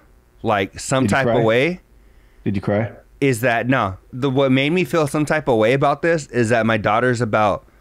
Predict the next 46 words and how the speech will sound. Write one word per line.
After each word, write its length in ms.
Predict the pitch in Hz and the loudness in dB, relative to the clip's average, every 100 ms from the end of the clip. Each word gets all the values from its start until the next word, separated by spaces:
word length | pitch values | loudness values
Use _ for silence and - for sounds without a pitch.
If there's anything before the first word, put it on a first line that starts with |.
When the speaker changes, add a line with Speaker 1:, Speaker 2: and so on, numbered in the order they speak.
| - - - | -20 -20 -8
Speaker 1:
the 220 | 131 113 | -4 0
age 440 | 113 117 120 107 - | 2 2 0 -4 -12
she 280 | - - 131 | -6 -2 0
was 440 | 117 110 110 110 - - | 2 4 4 0 -8 -2
in 220 | 113 110 | 0 2
the 80 | 107 | 0
documentary, 800 | 113 113 110 104 107 110 117 - | 0 0 0 0 2 0 -2 -2
or 220 | 107 107 | 0 0
she 220 | - 107 | -2 -2
may 260 | 104 107 107 | 0 0 0
have 240 | 113 98 | -2 -2
been 220 | 104 104 | 0 0
in 120 | 107 107 | 0 0
the 80 | |
documentary. 720 | 101 101 - 98 98 104 120 120 - - | 0 -2 0 0 0 0 -2 -4 -16 -10
We 80 | - | -4
don't 160 | 101 107 | 0 0
know. 200 | 120 104 | 0 2
Speaker 2:
Mm-hmm. 220 | 113 113 | 2 2
Speaker 1:
She, 120 | 107 101 | 0 -4
she 180 | - 107 | -6 -2
might 180 | 110 | -2
be 100 | 113 | -2
a 60 | 104 | -2
kid. 240 | - 117 | -2 -4
She 80 | - | -2
might 160 | 110 104 | -2 0
be 60 | 104 | -2
an 60 | |
adult. 400 | 98 120 113 - - - - - | 0 0 0 -2 -12 -20 -20 -20
But 400 | 107 135 113 107 - _ _ - _ - _ _ - - - _ - - _ | -2 2 2 0 -8 _ _ -20 _ -20 _ _ -20 -20 -20 _ -20 -20 _
it, 200 | 139 151 | -2 0
it, 140 | 120 - | -4 -4
I 200 | 107 139 | -2 0
was 200 | 135 117 | 0 2
like, 280 | 117 113 95 | 2 0 -4
"Fuck, 320 | - 123 104 | -2 0 2
dog." 280 | 113 107 98 - _ 110 | 2 0 -2 -12 _ -6
I 100 | 113 | -2
feel 220 | 147 135 | 0 2
like 340 | 113 101 - _ _ _ _ - - - _ - _ _ - - _ - - | 2 0 -4 _ _ _ _ -20 -20 -20 _ -20 _ _ -20 -20 _ -20 -12
she's 320 | - 156 139 | -4 0 0
definitely 500 | 160 170 220 202 196 | 2 0 0 0 0
got 220 | 156 151 | 0 -2
some 160 | 143 139 | -2 0
issues, 640 | 131 117 127 123 135 - | 0 0 2 2 0 -6